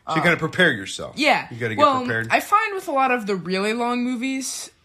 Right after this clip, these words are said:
Speaker 2: they can, they can get pretty, they can get stale, uh, if it's
Speaker 1: Well, that's to
Speaker 2: especially if
Speaker 1: me,
Speaker 2: it's
Speaker 1: th-, yeah, and that's sort of the crux of the topic, which is
Speaker 2: Yeah.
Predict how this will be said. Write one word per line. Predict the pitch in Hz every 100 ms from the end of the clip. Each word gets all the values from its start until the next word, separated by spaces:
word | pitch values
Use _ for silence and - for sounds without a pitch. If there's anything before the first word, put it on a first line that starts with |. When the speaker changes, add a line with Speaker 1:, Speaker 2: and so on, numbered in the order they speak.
| -
Speaker 2:
they | 214
can, | 220 277 - _ _ -
they | 247
can | 302
get | 330
pretty, | 339 285 262
they | 220
can | 269
get | 285 285
stale, | - 254 143 147 - _
uh, | 151
if | 180 165 135 113 180 185
it's | 139 - - - _ _ _ _ _ _ _ - - 170
Speaker 1:
Well, |
that's | 180 269 285
to | 220
Speaker 2:
especially | 214
if | 196
Speaker 1:
me, |
Speaker 2:
it's | 170 190
Speaker 1:
th-, | 208 165
yeah, | 175
and | 196
that's | 247 -
sort | - 226
of | 180
the | 131
crux | - 151 - 127
of | 101
the |
topic, | 92 104 95 71 -
which | 104 110 135
is | 131
Speaker 2:
Yeah. | 180 156